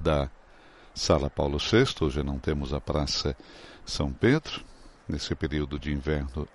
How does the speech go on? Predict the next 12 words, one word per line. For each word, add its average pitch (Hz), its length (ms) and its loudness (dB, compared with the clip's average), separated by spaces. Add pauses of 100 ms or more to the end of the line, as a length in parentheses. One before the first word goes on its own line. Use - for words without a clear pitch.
(120)
as - 520 0 (840)
audiências 76 680 0
são 76 220 -2
realizadas 73 920 -2
dentro 85 800 2 (1200)
da 80 140 0
grande 78 340 2
Sala 73 440 0 (160)
Paulo 76 320 0
sexto. - 520 -2 (200)
Na 101 100 -4
primavera, 73 600 0